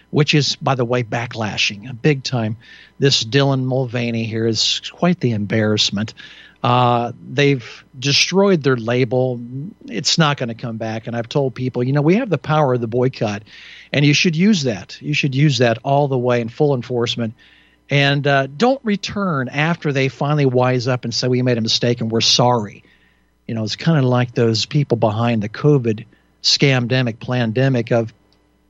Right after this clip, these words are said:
"We want amnesty. Would you give us amnesty?" No, no, hell no. Hell no, we're not giving you amnesty. We're coming after you. So the same way in this situation here, uh, no,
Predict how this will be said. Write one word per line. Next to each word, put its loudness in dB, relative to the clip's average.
"We 4
want 2
amnesty. -2
Would 0
you -2
give -2
us 0
amnesty?" 0
No, 4
no, -6
hell -4
no. -10
Hell 2
no, -6
we're -10
not -8
giving -6
you -6
amnesty. -4
We're -8
coming -2
after -4
you. -14
So 2
the -6
same -2
way 0
in -10
this -8
situation -4
here, 0
uh, 0
no, 2